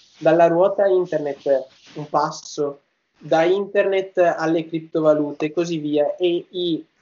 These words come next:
i cambiamenti avvengono sempre più veloci, ed è per questo, secondo me, e questo è un motivo anche per il quale noi do-, noi stessi dobbiamo cambiare. Quindi l-, informarsi fa benissimo. E,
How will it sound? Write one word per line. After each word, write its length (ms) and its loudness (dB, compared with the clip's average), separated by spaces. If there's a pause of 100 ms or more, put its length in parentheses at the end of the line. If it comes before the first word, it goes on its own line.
(280)
i 120 -6
cambiamenti 800 2
avvengono 480 2
sempre 420 -2
più 200 -4
veloci, 680 0
ed 100 -6
è 80 -4
per 280 -4
questo, 380 -4
secondo 400 -6
me, 280 -4 (460)
e 140 -6
questo 300 2
è 20 6
un 80 4
motivo 320 0
anche 500 0
per 160 0
il 160 -2
quale 280 6
noi 200 2
do-, 240 -2
noi 200 4
stessi 400 0
dobbiamo 320 0
cambiare. 640 0 (480)
Quindi 640 2 (440)
l-, 340 -6
informarsi 920 2
fa 160 6
benissimo. 760 -4 (640)
E, 720 4